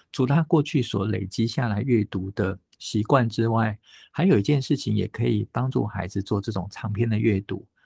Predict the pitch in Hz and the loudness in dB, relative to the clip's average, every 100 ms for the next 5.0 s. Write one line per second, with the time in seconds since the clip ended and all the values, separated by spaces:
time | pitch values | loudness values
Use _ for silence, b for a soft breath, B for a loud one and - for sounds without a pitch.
0 | b b _ 185 175 143 156 240 196 156 | b b _ 2 4 2 -2 -2 2 4
1 | 95 98 117 107 113 101 120 - - 127 | 2 -2 -4 -4 -2 -2 -4 -10 -2 0
2 | 123 113 - 95 113 123 - - 123 120 | 2 0 -2 -2 -4 -8 -10 0 2 2
3 | 107 - 113 110 110 110 107 95 107 - | 0 0 0 2 2 2 0 0 -2 -4
4 | 90 - 95 - 117 107 90 - 107 - | -6 -8 -6 -2 0 0 -6 -2 -2 -2